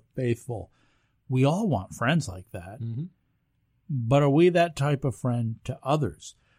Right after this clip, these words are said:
Speaker 1: Proverbs eighteen twenty-four says, "A man that hath friends must show himself friendly."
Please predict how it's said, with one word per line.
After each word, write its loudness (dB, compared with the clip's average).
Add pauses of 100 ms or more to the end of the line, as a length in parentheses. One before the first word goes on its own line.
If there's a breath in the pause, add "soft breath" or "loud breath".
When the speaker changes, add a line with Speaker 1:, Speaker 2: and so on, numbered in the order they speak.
(160)
Speaker 1:
Proverbs 4
eighteen 2
twenty-four -2
says, -4
"A -6
man 0
that -2
hath -2
friends 0 (480)
must -2
show 2
himself 0 (200)
friendly." -4